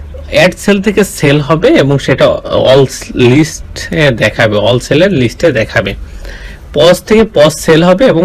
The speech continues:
লিস্ট পজে সেটা শো হবে। অ্যাড ড্রাফট, ড্রাফটগুলো অ্যাড করে রাখতে পারবো এখানে এবং সেগুলো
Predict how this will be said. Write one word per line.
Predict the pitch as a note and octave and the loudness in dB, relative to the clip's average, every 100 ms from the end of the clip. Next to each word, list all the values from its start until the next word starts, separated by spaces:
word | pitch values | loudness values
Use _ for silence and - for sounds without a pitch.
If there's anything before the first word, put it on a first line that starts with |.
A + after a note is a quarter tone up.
| E3+ | 2
লিস্ট | G#2+ B2 F3 - | 2 2 0 -2
পজে | - D3 F3+ | 0 0 0
সেটা | A#3 B2+ D#3 | -2 -4 -6
শো | - F3 | -2 0
হবে। | D#3+ A2+ - - - - - - - - - | 2 0 -6 -10 -14 -18 -16 -16 -18 -20 -4
অ্যাড | D3 E3+ C#3 | 2 2 2
ড্রাফট, | C#3 - - - - | 2 2 2 -4 0
ড্রাফটগুলো | - - - C#3+ D3+ - - G3 F#3 G3+ G#3 - | 2 4 4 2 0 -4 0 0 2 2 2 2
অ্যাড | C#3 C#3+ - | -2 -2 0
করে | B2 | 2
রাখতে | D#3 D3+ F#3 | 2 0 0
পারবো | E3+ F3+ | 0 0
এখানে | F#3+ F3 F#3+ A#3+ | 0 0 0 2
এবং | D#4 C#3 F3+ E4 - - - - | 0 0 -2 -2 -6 -18 -18 -16
সেগুলো | - - C3 D#3 | -4 0 2 2